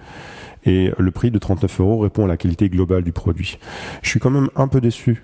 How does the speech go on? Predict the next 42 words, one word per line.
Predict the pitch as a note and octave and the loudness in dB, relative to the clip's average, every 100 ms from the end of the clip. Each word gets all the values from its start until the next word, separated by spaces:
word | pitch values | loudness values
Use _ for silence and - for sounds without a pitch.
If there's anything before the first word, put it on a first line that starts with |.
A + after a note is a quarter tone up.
| - | 0
qu'on | G#2 | 2
n'ait | F#2 | 2
pas | A#2 | 2
une | G#2 | 2
garantie | F2+ F2 - G#2 | 2 0 -2 0
de | F#2 | 2
un | E2+ G2 | 2 0
an | |
sur | G#2 - | 0 -2
ce | - | -2
produit. | - - - - - - - _ _ _ - - - - - - - | -2 -2 -4 -20 -20 -20 -20 _ _ _ -20 -20 -18 -18 -18 -20 0
Raison | F#2+ B2 | 2 4
numéro | C#3+ A2 | 4 2
six, | - G2+ - - - - | 2 0 0 -4 -2 2
les | F#2+ | 2
sextoys | F2+ F#2 - G#2 | 2 0 2 0
sont | - F#2 | 2 0
vendus | E2+ F#2 | 2 2
comme | G#2+ F2+ | 2 2
des | E2 | 0
produits | - F#2 G#2+ | 2 0 2
bien-être. | F#2+ E2 F2+ - - - - - F#2 | 0 0 -4 -8 -12 -14 -18 -4 0
Des | G#2 | 2
vibromasseurs | G#2+ G2+ G#2+ G2+ - G2 F#2+ F2+ - - | 2 2 2 0 2 2 2 -2 -4 0
vendus | F2+ F#2+ F2+ F2+ - | 2 2 2 0 2
en | A#2+ | 0
parapharmacie | A#2+ A2 G2 F#2 F2 E2+ - G#2+ B2 D3+ - - | 2 2 2 2 2 0 0 2 2 0 -2 2
et | |
dont | G2 F#2+ | 2 2
le | |
postulat | A2 - - F#2+ - - | 0 -2 2 2 0 0
est | A2+ A#2+ - _ _ - | 2 2 0 _ _ 2
le | F#2+ G#2+ | 4 4
bien-être. | F#2+ F2+ D#2 E2 - - - - - - - | 2 0 0 -4 -8 -16 -20 -18 -16 -4 0
Le | G2+ | 2
pitch | C#3 - - | 2 0 2
ne | G2 | 2
va | F2+ | 2
pas | A#2+ B2 | 2 0
par | G2 | 0
quatre | G2 - F2 | 0 0 0
chemins. | - D#2+ | 0 -2